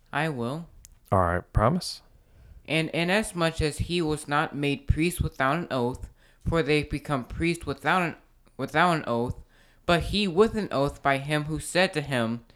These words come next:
Speaker 1: 'The Lord has sworn and will not relent. You are a priest forever, according to the order of Melchizedek.' By so much more, Jesus has become a surety of a better coven-, covenant.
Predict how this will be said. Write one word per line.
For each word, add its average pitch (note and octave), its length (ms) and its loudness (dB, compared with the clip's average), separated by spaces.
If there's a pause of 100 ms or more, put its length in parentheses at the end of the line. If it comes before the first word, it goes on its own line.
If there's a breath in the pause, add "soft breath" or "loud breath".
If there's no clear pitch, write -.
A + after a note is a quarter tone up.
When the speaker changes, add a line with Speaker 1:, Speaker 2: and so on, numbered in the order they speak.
(320 soft breath)
Speaker 1:
'The F3 140 2
Lord E3 300 4
has F#3+ 180 2
sworn C#3+ 380 0
and B2+ 180 -2
will C#3 160 2
not C3+ 240 0
relent. B2+ 460 -2 (240)
You D#3 140 2
are C#3 140 4
a - 40 0
priest G3 400 0
forever, C#3 600 0
according D3+ 460 -2
to - 120 -14
the - 80 -8
order C3 320 0
of A#2+ 80 -8
Melchizedek.' B2 880 -4 (640 soft breath)
By D#3+ 160 6
so F3 300 0
much G3+ 280 -2
more, C#3+ 280 2
Jesus D3 400 -2
has D3 180 -4
become C#3+ 420 -2
a C3 80 -2
surety E3+ 640 -2
of B2+ 140 -2
a B2+ 40 -2
better C3 540 -2
coven-, C#3 400 0 (160)
covenant. C#3+ 480 0